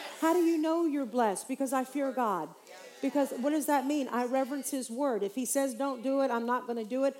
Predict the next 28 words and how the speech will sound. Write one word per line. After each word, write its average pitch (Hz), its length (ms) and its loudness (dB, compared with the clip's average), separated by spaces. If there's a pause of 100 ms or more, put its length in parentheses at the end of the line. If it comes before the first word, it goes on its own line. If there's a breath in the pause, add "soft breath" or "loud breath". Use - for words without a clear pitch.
(240 loud breath)
Why? 269 240 4
What 247 180 0
are 302 40 2
you 269 180 0
doing? 269 280 -2
You're 226 100 0
sowing 277 560 -2
to 294 180 -4
your 240 240 -2
spirit. 294 640 0 (240 loud breath)
And 247 220 2
what 269 120 2
are 285 60 0
you 262 120 -2
doing? 262 280 -2
You're 240 100 0
putting 254 360 -4
your 240 120 -2
trust - 560 -2
in 240 160 -2
God 254 300 4
that 226 100 2
he's 240 200 -2
gonna 240 180 -4
take 226 280 -4
care 233 200 0
of 185 100 -6
me. 170 120 -8